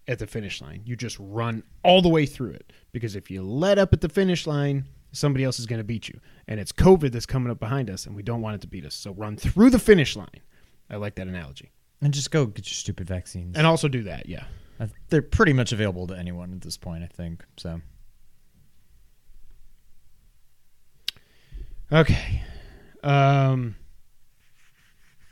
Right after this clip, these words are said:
Speaker 1: sorry. Noah thinks he's, he's got a headache. Um,
Speaker 2: He thinks he's got a headache.
Speaker 1: Well, he's got a headache.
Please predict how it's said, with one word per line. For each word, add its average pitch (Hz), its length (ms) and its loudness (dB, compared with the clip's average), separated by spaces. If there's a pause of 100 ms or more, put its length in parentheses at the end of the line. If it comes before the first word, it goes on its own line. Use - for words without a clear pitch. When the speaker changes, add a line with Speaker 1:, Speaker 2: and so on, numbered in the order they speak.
(1700)
Speaker 1:
sorry. 98 360 -14 (260)
Noah 95 220 -10
thinks 90 260 -14
he's, 87 320 -14 (160)
he's 113 140 -12
got 90 140 -10
a 87 40 -12
headache. - 220 -14 (800)
Um, 151 440 10
Speaker 2:
He 98 80 0
thinks 95 260 -10
he's 95 140 -10
got 104 160 -8
a - 20 -10
headache. 104 160 -4
Speaker 1:
Well, 131 100 4
he's 131 180 2
got 117 180 -2
a - 20 -4
headache. 98 240 -4